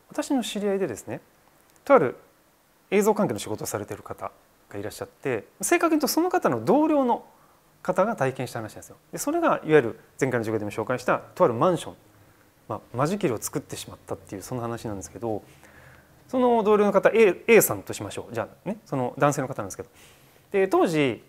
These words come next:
同じ仕事の中のBさんっていう、同じ男友達がいて、で、まあ、同じ映像関係の仕事をしてるんですけど、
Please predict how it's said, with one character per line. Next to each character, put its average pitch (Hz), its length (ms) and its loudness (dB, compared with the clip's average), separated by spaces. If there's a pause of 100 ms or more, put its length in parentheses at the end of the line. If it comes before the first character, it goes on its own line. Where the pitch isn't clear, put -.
(220)
同 240 200 4
じ 233 80 -2
仕 254 80 0
事 247 180 2
の 240 60 6
中 202 160 6
の 113 100 -2
B 254 220 2
さ 123 160 0
ん 104 60 -8
っ - 20 -10
て - 100 -14
い 92 160 -8
う、 90 60 -18 (120)
同 147 140 2
じ 135 240 -4
男 196 260 0
友 202 140 2
達 104 160 -4
が 90 80 -12
い 85 40 -16
て、 - 140 -14 (1000)
で、 175 320 2
ま 214 140 2
あ、 156 140 -2
同 151 120 2
じ 139 100 0
映 139 160 4
像 139 120 0
関 135 120 -2
係 110 40 -6
の 101 60 -10
仕 - 60 -14
事 104 160 -10
を - 20 -12
し - 60 -12
て 120 60 -8
る - 20 -6
ん 101 40 -8
で - 20 -10
す - 80 -18
け 127 60 -6
ど、 147 200 2